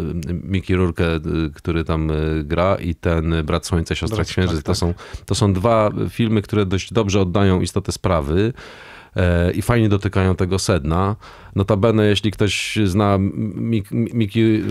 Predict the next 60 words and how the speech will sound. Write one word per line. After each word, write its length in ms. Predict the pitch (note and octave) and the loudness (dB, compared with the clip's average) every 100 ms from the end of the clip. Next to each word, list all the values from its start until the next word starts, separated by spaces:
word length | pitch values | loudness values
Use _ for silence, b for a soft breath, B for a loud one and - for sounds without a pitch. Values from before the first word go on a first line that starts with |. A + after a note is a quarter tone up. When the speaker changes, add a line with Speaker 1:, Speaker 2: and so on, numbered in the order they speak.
| G#2 | 2
Speaker 1:
Rourke, 320 | A2 G#2 A2 G2+ | 2 2 2 2
aktora 340 | - A#2 G#2 | 2 2 2
z 80 | A#2 | 2
innych 220 | A2+ G#2 | 2 2
ról, 180 | A2+ G#2+ | 2 2
to 100 | A2 | 2
polecam 480 | D3 E3 - F2 D#2+ | 4 4 4 0 0
tę 120 | F#2 | 2
rolę, 240 | F#2+ F2+ | 2 2
bo 140 | E2+ F#2+ | 0 0
to 100 | G2 | 0
naprawdę 400 | G2 A2 G2 F#2+ | 0 0 0 0
jest 120 | F2 | 0
zupełnie 380 | G2 G#2+ G2 G2 | 0 0 2 2
inny 260 | G2+ F#2+ | 2 2
Mickey 300 | G2 F#2 F#2+ | 0 0 -2
Rourke, 280 | F2 F#2 G#2+ | -2 -2 -4
wciąż 200 | - G#2 | -2 -2
Speaker 2:
Jest. 60 | - | 0
Speaker 1:
świetny 260 | F#2+ A#2+ | -2 0
aktor 300 | A#2 - C2+ | -2 -2 -6
generalnie 480 | C2+ C2 C2 C2 C2 | -4 -6 -6 -6 -8
w 60 | - | -6
tej 140 | C#2+ | -6
roli. 320 | C#2+ C#2+ A#2+ - - | -4 -4 -6 -8 -6
Chodzi 220 | A#2+ C#3+ | -2 0
mi 100 | B2+ | 0
o 80 | C3+ | 0
to, 180 | D#3 B2 | 0 2
że 200 | A#2+ A#2 | 0 -2
to 280 | - C3+ | -2 -2
pokazuje 520 | - C#3+ B2 A2 C3 B2+ | 0 0 0 2 2 2
to, 300 | C3 B2+ A#2 | 2 2 0
od 120 | G#2+ | -2
czego 180 | C3 A2+ | 0 0
zaczęliśmy 400 | A2 B2 B2 A#2 | 0 0 2 2
rozmowę. 640 | A#2+ E3 D#3 C#3 A#2+ - | 2 2 2 -2 -6 -4
Można 220 | A2+ B2 | -2 0
znaleźć 300 | A2 A#2 G#2 | 2 2 2
radość 280 | G#2+ A2+ A2+ | 2 2 -2
w 60 | - | -2
cierpieniu, 540 | A#2 G2+ G#2+ E2 C2+ | -2 0 0 0 -2
nie? 120 | C2 G2 | -4 -4
Jakby 240 | G#2+ F#2+ | -2 -2
o 80 | G#2 | 0
to 140 | A2+ | 0
chodzi 240 | A2 G#2+ G#2+ | 0 -2 -2
też 160 | G#2 | -2
w 20 | |
Wielkim 300 | G2 F#2 G#2 | -2 0 -2
Poście. 420 | F#2 E2+ - G2+ - | 0 -2 -2 -4 -2
No 100 | D#2+ | -4
to 120 | D2+ | -6
święty 300 | - F#2+ G2 | -4 -2 -2
Franciszek 360 | F2 F2 F2 F#2 | -2 -2 0 2
nie 80 | G#2+ | 4
ma 120 | G2 | 4
bardziej 240 | F#2+ G2 | 2 2
dobitnego 460 | F#2 F2 F#2 F#2 F#2+ | 0 -2 -2 -2 -2
przykładu. 540 | - - G2+ C#2+ C2+ | -4 -4 -2 -4 -8